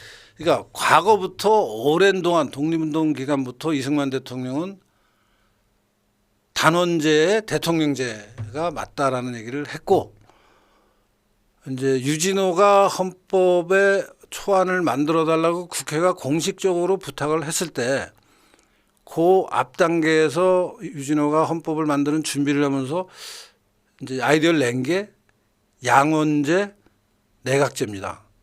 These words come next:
근데 그 두 가지 아이디어가 부딪히다가 이승만이, 이승만이 원하는 대로 밀어붙입니다. 그리고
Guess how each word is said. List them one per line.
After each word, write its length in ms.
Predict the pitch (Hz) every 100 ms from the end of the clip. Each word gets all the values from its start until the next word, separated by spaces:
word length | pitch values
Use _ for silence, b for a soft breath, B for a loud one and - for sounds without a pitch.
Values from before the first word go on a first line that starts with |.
| _ _ -
근데 120 | 156
그 220 | 151 180
두 200 | 180 160
가지 260 | 175 180 175
아이디어가 420 | 156 151 151 170
부딪히다가 720 | 175 - 135 - 139 123 156 127
이승만이, 680 | 147 175 175 165 196 147 - B B B B B _ _ _ _ _ _ _ _ _ -
이승만이 460 | 147 190 185 190 202
원하는 360 | 147 147 156
대로 180 | 147 190
밀어붙입니다. 880 | 139 160 131 - - 117 135 110 - - b b b 107
그리고 440 | 107 160 175 123